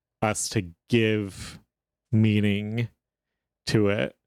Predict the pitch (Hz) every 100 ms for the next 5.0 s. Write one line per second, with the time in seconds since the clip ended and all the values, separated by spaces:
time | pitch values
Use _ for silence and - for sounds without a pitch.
0 | _ _ 113 113 131 139 131 120 117 113
1 | 95 _ _ _ - 117 95 85 - -
2 | 104 95 104 101 101 104 104 104 - 110
3 | 104 - 101 - 139 - _ _ _ -
4 | 190 170 156 139 123 98 120 117 113